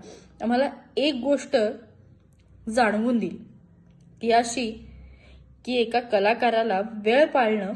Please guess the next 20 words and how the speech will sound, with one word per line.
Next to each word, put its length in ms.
फार 340
गरजेचं 480
असतं. 260
त्या 160
दिवसापासून 800
मी 140
खरंच 500
वेळ 260
मात्र 400
शंभर 460
टक्के 380
पाळायला 400
लागले, 220
कारण 180
आपल्याला 580
जिथे 260
पोहोचायचंय, 720
जे 220
लक्ष 280
गाठायचंय, 600